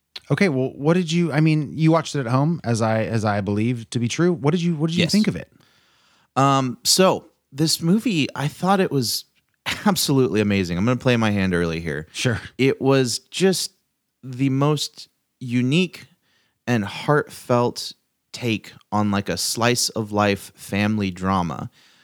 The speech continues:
Speaker 2: but it, it goes deep into this family where only one person is hearing.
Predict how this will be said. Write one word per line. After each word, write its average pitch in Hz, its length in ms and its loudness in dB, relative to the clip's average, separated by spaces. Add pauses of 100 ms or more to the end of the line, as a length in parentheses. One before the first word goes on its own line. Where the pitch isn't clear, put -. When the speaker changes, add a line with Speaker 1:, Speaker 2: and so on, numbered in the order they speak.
(140)
Speaker 2:
but 104 160 2
it, 101 240 0
it 113 120 -2
goes 127 300 0
deep 160 320 -2
into 120 220 0
this 107 180 -2
family 143 460 0
where 110 500 0
only 127 300 2
one 117 360 0
person 117 400 -2
is 92 140 -2
hearing. 117 500 -2